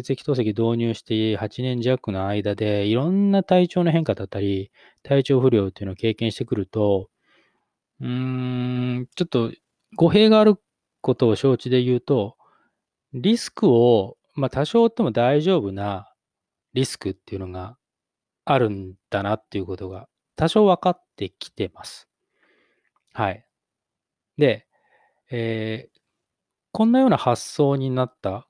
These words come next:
こういうふうに思えるようになった背景っていうのは実はあって、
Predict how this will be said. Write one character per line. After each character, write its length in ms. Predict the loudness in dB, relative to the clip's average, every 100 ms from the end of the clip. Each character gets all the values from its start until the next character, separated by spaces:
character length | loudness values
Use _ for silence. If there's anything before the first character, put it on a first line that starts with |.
| -10
こ 160 | -2
う 60 | 0
い 40 |
う 20 | 0
ふ 80 | 0
う 60 |
に 100 | 0
思 340 | 0 -2 0 2
え 100 | 2
る 160 | 2
よ 180 | 0 -2
う 40 |
に 120 | -6 -8
な 120 | -8
っ 80 | -10 -6
た 220 | -4 -4 0
背 220 | 2 0
景 240 | -2 -4
っ 40 | -6
て 120 | -12
い 20 |
う 0 |
の 40 | -18
は 40 |
実 280 | -18 -10 -6
は 180 | -4 -4
あ 40 |
っ 100 | -4 _ -8
て、 320 | -6 -6